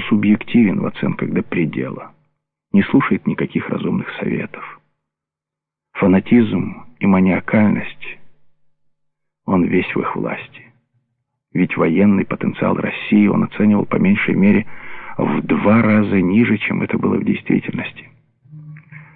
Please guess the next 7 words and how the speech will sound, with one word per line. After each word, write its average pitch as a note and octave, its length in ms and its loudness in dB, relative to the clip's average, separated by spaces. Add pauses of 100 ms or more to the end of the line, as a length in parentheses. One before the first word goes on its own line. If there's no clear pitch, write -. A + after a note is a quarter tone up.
(500)
И - 100 4
под A#2 160 6
его A#2+ 200 8
влиянием A2+ 640 8
мы F#2+ 120 4
все - 240 0
так - 220 -2